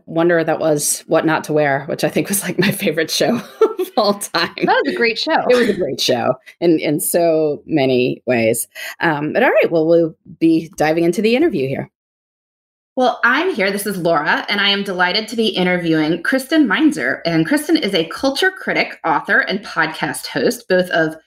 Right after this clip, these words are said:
Speaker 1: Movie Therapy with Rafer and Kristen and By the Book with Jolenta Greenberg, which I know a lot of our listeners love. We have a lot of self-help fans around here. Probably not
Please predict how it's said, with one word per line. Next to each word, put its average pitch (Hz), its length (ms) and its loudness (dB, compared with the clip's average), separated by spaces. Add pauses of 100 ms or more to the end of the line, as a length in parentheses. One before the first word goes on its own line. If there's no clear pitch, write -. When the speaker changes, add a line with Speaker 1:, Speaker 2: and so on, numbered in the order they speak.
(160)
Speaker 1:
Movie 311 440 2
Therapy 180 400 0
with 233 180 -2
Rafer 151 340 0
and 143 140 -2
Kristen 151 460 -2
and 156 420 0
By 147 220 0
the 240 100 0
Book 170 300 -2
with 160 160 -4
Jolenta 143 400 0
Greenberg, 143 480 -2
which 185 160 -2
I 147 80 0
know 143 280 0
a - 100 0
lot 147 360 0
of 170 100 -2
our 180 160 2
listeners 165 400 -4
love. 123 240 0
We 190 120 2
have 156 160 -2
a 143 160 -2
lot 143 340 0
of 165 80 -8
self-help 175 640 -2
fans 139 420 0
around 151 360 2
here. 151 320 -2
Probably 185 220 0
not 175 260 0